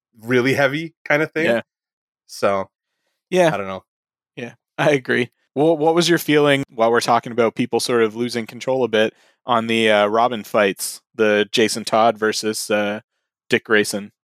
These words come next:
Speaker 2: bits?
Speaker 1: I was fine. Like, I actually kinda liked the way they characterized Jason Todd, in that he was, like, not as obnoxious as the char-, the comic book character that I remember reading,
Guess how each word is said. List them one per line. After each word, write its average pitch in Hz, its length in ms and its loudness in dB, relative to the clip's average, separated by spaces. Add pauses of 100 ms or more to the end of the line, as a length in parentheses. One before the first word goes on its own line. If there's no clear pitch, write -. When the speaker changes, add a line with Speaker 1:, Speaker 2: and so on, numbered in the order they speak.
(140)
Speaker 2:
bits? - 360 -2 (560)
Speaker 1:
I 226 60 0
was - 120 -2
fine. 123 420 -2
Like, 127 160 -2
I 170 80 2
actually - 180 -6
kinda 165 160 2
liked 110 200 -2
the 127 60 -6
way 120 120 -2
they 117 100 -6
characterized 139 600 -2
Jason 151 260 -12
Todd, 151 280 0 (600)
in 131 100 0
that 123 120 2
he 107 80 -10
was, 113 160 -6
like, 98 260 -4 (720)
not 117 200 4
as 110 120 0
obnoxious 107 520 -2
as 113 120 -2
the - 80 -10
char-, 107 240 -2
the 113 80 -2
comic 107 340 -2
book 131 120 -6
character 117 340 0
that 107 100 0
I 110 40 4
remember 110 320 -2
reading, 123 360 -6